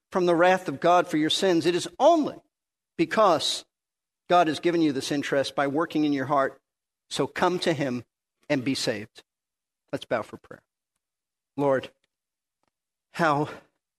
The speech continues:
incredible these truths are. I say with David, "Such truths are far too wonderful for me." To think that, that we, who were so hostile, such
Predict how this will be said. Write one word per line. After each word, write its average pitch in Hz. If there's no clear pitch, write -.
incredible 127
these 139
truths 139
are. 117
I 147
say 175
with 170
David, 131
"Such 165
truths 156
are 131
far 151
too 160
wonderful 143
for -
me." 113
To 165
think 156
that, 151
that 151
we, 160
who 175
were 160
so 233
hostile, 120
such -